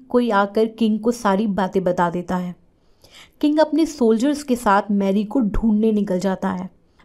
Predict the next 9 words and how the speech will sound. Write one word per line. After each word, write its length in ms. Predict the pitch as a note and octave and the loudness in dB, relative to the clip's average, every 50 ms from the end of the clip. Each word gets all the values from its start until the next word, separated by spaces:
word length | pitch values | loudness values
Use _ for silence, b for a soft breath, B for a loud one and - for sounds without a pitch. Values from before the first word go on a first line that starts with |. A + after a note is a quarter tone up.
| b | b
मैरी 360 | G#3+ G#3+ A#3+ A#3+ C4 C#4+ E4 E4 | 0 2 2 2 2 2 2 0
उस 200 | - D#4+ D#4 - | 0 0 -2 -2
पहाड़ी 400 | - - C4 A3+ A#3 A3 G#3+ A#3 | -2 -4 -2 2 2 2 2 2
पर 160 | A3+ B3 B3 | 2 0 2
पहुंच 300 | B3 B3 A#3 G#3+ A3+ A3+ | 2 0 0 0 0 0
जाती 340 | G3 A3 G3+ G3+ G3+ A3 A3+ | 0 -2 -2 -2 0 0 0
है 140 | A3 C4+ C#4+ | 0 0 0
जहां 300 | A3+ - G3+ F3+ G3 G#3+ | 0 -2 -2 0 0 0
उसने 280 | G#3+ G#3+ G#3+ - B3+ C4 | 0 0 -2 -2 -2 -2